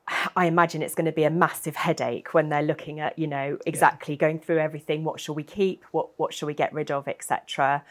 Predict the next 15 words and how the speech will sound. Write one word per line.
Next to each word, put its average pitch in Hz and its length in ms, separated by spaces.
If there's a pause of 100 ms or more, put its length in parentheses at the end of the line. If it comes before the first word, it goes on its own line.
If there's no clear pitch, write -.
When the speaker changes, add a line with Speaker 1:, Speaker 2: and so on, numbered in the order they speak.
(260)
Speaker 1:
And 156 100
I 156 60
think, 160 240
you 160 80
know, 151 160
the 160 80
uncertainty 160 920
that 147 160
it's - 140
going 143 220
to - 100
cause 147 380
for - 140
case - 420
law 139 340